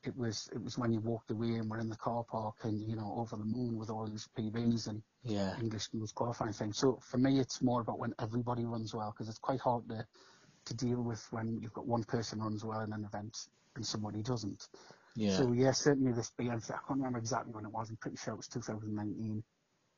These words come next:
Speaker 1: Um,
Speaker 2: That's amazing.
Speaker 1: that, that, yeah, that, that every single person did. I, I, I remember that night.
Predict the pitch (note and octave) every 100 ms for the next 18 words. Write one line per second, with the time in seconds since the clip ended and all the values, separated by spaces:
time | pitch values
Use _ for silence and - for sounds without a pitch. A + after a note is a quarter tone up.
0 | _ _ _ _ - - - B2 A2+ G#2+
1 | G#2+ G2+ - G2+ F#2+ F#2+ G2 B2 A#2+ -
2 | - - D3 A#2 B2 A#2 G#2+ G#2+ A#2 A2+
3 | - A#2 A2+ G#2+ - G#2+ G#2 - G#2+ G#2+
4 | G#2+ G#2+ G#2+ G#2 - A2+ G#2+ - - A2
5 | A2+ A2 G#2 F#2+ G2+ A2 -